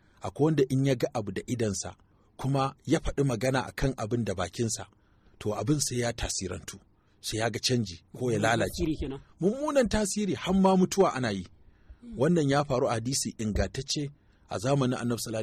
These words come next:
Speaker 1: alaihi wasallama, wani sahabi ana kiransa Sahal, yana yin wanka a bakin teku.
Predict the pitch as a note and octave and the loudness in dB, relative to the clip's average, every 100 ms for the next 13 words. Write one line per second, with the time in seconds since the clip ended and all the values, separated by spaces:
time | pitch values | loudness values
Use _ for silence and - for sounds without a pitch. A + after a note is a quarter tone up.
0 | G#2+ - A2+ A2+ G#2+ A#2+ - G2+ A2 A2+ | -4 -4 -4 -2 0 0 -2 -2 -4 -4
1 | B2 A2 - A2+ - F#2+ C3+ A#2+ G2 - | -4 -4 -4 -4 -4 -4 -2 0 -2 -4
2 | _ - _ A#2 B2+ A#2 A#2 G#2+ A2+ B2+ | _ -20 _ -2 0 2 4 2 2 0
3 | A2 G2+ F2+ A2+ A2 G#2 F2+ F#2 | -2 -2 -4 -2 -2 -4 -4 -8